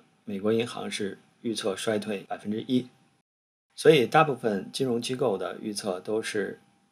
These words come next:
在二零二零年第三季度经济成长在百分之二十左右。二零二零年第四个季度呢，经济成长可能会逐渐放缓一些，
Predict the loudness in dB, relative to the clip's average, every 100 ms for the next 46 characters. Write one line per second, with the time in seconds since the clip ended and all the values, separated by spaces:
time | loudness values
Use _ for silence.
0 | _ 2 2 2 2 4 6 6 4 -2
1 | -6 -10 -12 -8 -6 0 0 0 -4 -6
2 | -8 -10 -6 -6 -6 -8 -8 -8 -8 -10
3 | -8 -2 -2 -2 -8 -6 -4 -6 -6 -2
4 | -4 0 0 2 0 -2 -2 -4 -8 _
5 | _ _ 4 4 4 0 0 0 -2 -2
6 | 0 2 0 -2 -4 -2 -2 -4 -12 _
7 | _ _ -2 0 0 -2 -2 -2 -6 -10
8 | -8 -4 -4 -4 -6 -4 -2 -2 0 -2
9 | -2 -6 -6 -6 -6